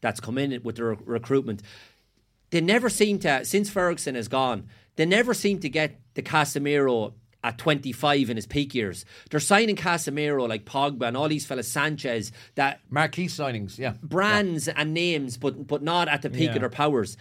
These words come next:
Speaker 1: And that's been a major problem, and that's a bigger picture stuff in terms of the recruitment. But I find that's a major issue with United as well, that you, that you're not getting the player. And, like, Ar-, Arsenal signed Declan Rice, and I've said this no, more times to you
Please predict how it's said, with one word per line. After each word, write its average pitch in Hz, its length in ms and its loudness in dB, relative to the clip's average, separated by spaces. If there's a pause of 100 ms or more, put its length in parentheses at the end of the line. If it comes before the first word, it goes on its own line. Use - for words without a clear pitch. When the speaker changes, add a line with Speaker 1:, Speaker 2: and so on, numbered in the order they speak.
(140)
Speaker 1:
And 131 120 -4
that's 180 200 2
been 160 160 -2
a 143 40 -2
major 151 440 2
problem, 120 460 -2
and 113 100 -4
that's 175 180 2
a 160 40 -2
bigger 143 280 0
picture 123 340 -8
stuff 113 280 -6
in 107 80 -10
terms 113 260 -6
of 104 60 -6
the 101 60 -4
recruitment. 104 460 -4 (260)
But 131 200 0
I 147 120 4
find 139 260 -2
that's 131 180 0
a 123 40 -4
major 123 500 0
issue 120 260 -2
with 107 120 -8
United 110 340 -4
as 101 100 -6
well, 110 220 -2
that 107 140 -6
you, 104 100 -6 (240)
that 117 220 -4
you're 123 120 0
not 170 320 0
getting 135 240 -2
the 117 80 -4
player. 127 500 -2 (180)
And, 120 200 -8
like, 123 220 -4 (320)
Ar-, 170 260 0
Arsenal 190 460 0
signed 151 320 -2
Declan 139 300 -2
Rice, 123 340 -4 (160)
and 156 100 -4
I've 185 140 -2
said 233 240 0
this 185 220 0
no, 175 260 -2
more 196 320 4
times 165 380 -4
to 131 80 -6
you 107 140 -2